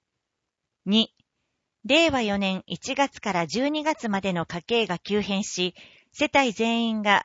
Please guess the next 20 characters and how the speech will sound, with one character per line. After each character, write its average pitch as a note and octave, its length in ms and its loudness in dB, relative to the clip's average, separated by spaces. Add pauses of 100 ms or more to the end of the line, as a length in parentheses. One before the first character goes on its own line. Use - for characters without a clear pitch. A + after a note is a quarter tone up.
令 C#4+ 220 2
和 A3+ 120 4
四 F3 160 0
年 C4+ 240 0
度 C4+ 100 0
分 C4+ 240 -2
の B3+ 140 0
住 A#3+ 200 -2
民 C4 220 0
税 G3 220 -4
が D#3+ 100 -4
非 - 160 -10
課 D4+ 140 0
税 C4 220 -2
で G#3 140 -4
あ G3+ 60 0
る F3+ 100 -6
世 - 240 -8
帯 F3 180 -4
と D3+ 260 -4